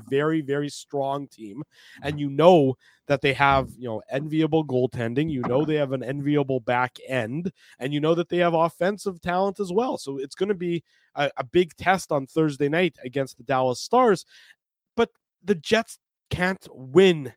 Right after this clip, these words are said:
without having that top line, can't win consistently without having that top line being a force. And right now, it isn't a force. It's not. And if you can't be a force against the Chicago Blackhawks, with all due respect,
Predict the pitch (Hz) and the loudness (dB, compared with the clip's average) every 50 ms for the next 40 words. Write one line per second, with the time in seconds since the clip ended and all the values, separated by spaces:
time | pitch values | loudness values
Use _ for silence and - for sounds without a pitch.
0 | _ _ _ _ _ _ _ 143 170 170 - - - 170 175 170 - - 151 156 | _ _ _ _ _ _ _ -4 -4 -4 -4 0 2 2 2 2 0 0 2 2
1 | 156 151 156 156 156 147 143 139 - - - 160 151 147 143 - 143 147 151 147 | 2 2 0 -4 -4 -4 -4 -4 -6 -2 0 2 4 4 2 0 0 0 2 2
2 | 135 117 113 117 - - 180 190 190 190 196 202 190 175 - 170 160 - - 185 | 2 2 -2 -4 -4 -2 -2 -2 -2 0 -2 -4 -4 -4 -8 -16 -14 -8 -6 -6
3 | 170 - - - 113 - 185 - - - _ _ - - - _ - 165 156 165 | -6 -6 -8 -12 -16 -16 -18 -20 -20 -20 _ _ -20 -20 -14 _ -2 0 2 2
4 | 175 147 165 170 170 170 170 165 151 - - - 165 165 160 - 151 165 175 180 | 2 2 2 2 2 0 -4 -6 -6 -6 -4 -2 0 0 0 -2 -2 0 0 0
5 | 160 143 135 127 143 143 139 139 127 - _ - 277 285 262 147 110 - - - | 0 -2 -4 -6 -6 -6 -6 -8 -10 -10 _ 2 6 6 6 6 4 0 -6 -10
6 | - - - _ _ - - - - 156 175 170 165 180 208 240 220 - 214 226 | -12 -12 -16 _ _ -20 -20 -16 -10 -8 -6 -2 0 2 2 2 2 0 0 2
7 | 254 247 185 143 156 196 196 - _ _ _ _ _ _ - 185 190 - 196 190 | 2 4 4 4 2 0 -2 -6 _ _ _ _ _ _ -4 -4 -4 -2 0 -2
8 | 240 262 269 285 226 - - 143 147 123 - - - 120 98 80 - - 147 156 | 0 0 -2 -4 -6 -8 -10 -8 -8 -8 -10 -10 -10 -10 -10 -10 -10 -10 -12 -12
9 | 156 - 156 160 160 170 190 220 226 - _ _ 170 190 208 190 185 214 208 208 | -10 -10 -8 0 2 4 4 4 2 0 _ _ -8 -8 -6 -6 -8 -8 -8 -10
10 | 170 220 220 _ - - 262 285 269 - 277 302 262 - - - 233 226 220 202 | -12 -14 -12 _ -6 -4 -2 -4 -4 -4 -6 -8 -8 -8 -6 -2 0 0 0 -2
11 | - 208 185 190 170 - 175 170 - - - 170 165 175 180 185 175 139 135 120 | -4 -6 -6 -8 -8 -8 -14 -16 -16 -12 -6 -2 0 0 0 0 -2 -2 -2 -2
12 | 120 120 - - 101 90 80 - - - - _ _ _ _ _ - 156 160 160 | -2 -4 -6 -10 -14 -16 -16 -18 -20 -20 -20 _ _ _ _ _ -8 -6 -2 0
13 | 160 165 165 147 170 170 160 156 - - - - 220 208 185 - _ - | 0 0 0 0 0 -2 -2 -2 -4 -8 -6 -2 -2 -2 -2 -4 _ -18